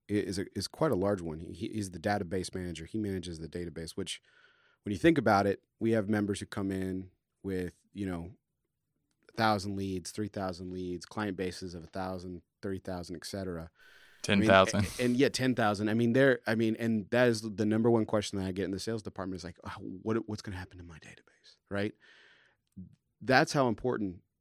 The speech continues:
Speaker 1: just imagine how important our database is. It's, we hold on to it as the same truths. 'Cause like, like Cody was, uh, doing just a moment ago, we could, it, there's a lot of correlation between what's going on here and what's going on at home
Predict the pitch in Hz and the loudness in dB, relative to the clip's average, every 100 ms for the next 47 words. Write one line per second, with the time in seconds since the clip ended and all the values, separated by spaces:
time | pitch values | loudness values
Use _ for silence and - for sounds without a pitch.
0 | _ _ _ _ 113 107 131 127 110 107 | _ _ _ _ -10 -2 -2 0 0 0
1 | 104 101 92 107 101 98 95 95 87 87 | 0 -2 -4 -4 -4 -2 -2 -4 -6 -6
2 | 85 92 87 85 95 110 98 110 107 101 | -8 -10 -10 -10 -4 -2 2 2 4 2
3 | 95 95 90 - 107 110 104 - - 107 | 0 -4 -4 -4 -2 -2 -4 -4 -4 0
4 | 113 - - 110 113 - 151 131 110 110 | 0 -2 -8 -4 -4 0 2 4 6 4
5 | 95 - - 104 113 110 101 - 104 110 | 2 -6 -10 -4 0 0 -2 -4 -2 0
6 | 101 95 92 101 - - 104 - _ - | 0 -2 -2 -2 -4 -8 -8 -10 _ -4
7 | 110 107 107 165 - 135 107 98 127 - | -2 0 0 0 0 0 0 2 0 -2
8 | 80 80 98 95 104 95 92 95 107 98 | -8 -8 -8 -6 -4 -2 -2 -4 -4 -2
9 | 95 92 87 120 120 95 90 - - - | -2 -4 -6 -2 0 0 -2 -6 -20 -20
10 | - 101 101 - 104 95 92 82 - 123 | -8 -4 -4 -2 -2 -2 -4 -6 -4 -2
11 | 120 90 87 | 0 0 -4